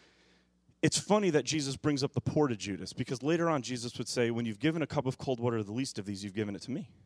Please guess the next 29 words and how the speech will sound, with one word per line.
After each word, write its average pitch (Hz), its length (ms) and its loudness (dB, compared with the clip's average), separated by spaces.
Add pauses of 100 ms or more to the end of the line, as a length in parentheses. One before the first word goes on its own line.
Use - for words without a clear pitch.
(720)
So 160 240 6
Jesus 165 420 2
essentially 156 420 2
says 135 240 2
to 123 100 -2
Judas, 113 440 2 (580)
"The 139 80 8
poor 190 420 10
you're 156 180 6
always 135 360 8
gonna 120 220 2
have, 110 440 2 (100)
but - 140 4
you 135 380 0
won't 117 300 2
always 107 280 2
have 107 200 2
me 113 140 -2
because 120 340 -4
you 160 80 -2
won't 139 180 0
be 131 60 2
able 120 100 2
to 120 120 -4
see 143 220 -2
me 113 140 -2
in 110 80 -2
the 110 80 -2
poor. 156 240 -2